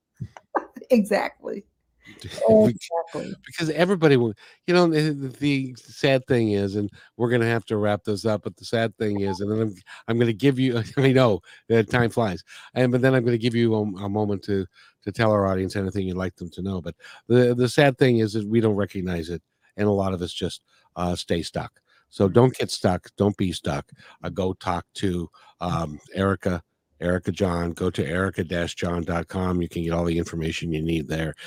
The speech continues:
Speaker 2: And I'm gonna give you a moment to tell our audience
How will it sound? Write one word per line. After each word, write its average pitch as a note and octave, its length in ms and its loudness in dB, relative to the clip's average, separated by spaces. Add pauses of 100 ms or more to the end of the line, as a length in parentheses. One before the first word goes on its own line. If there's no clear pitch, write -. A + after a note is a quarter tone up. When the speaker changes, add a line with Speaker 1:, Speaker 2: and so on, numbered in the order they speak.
(220)
Speaker 2:
And E2+ 100 -4
I'm F#2 80 0
gonna G2+ 200 0
give G#2+ 200 0
you A2+ 140 4 (320)
a G2+ 100 2
moment B2 500 8
to G#2 120 -6
tell B2 540 2
our A2 180 2
audience G2+ 540 -2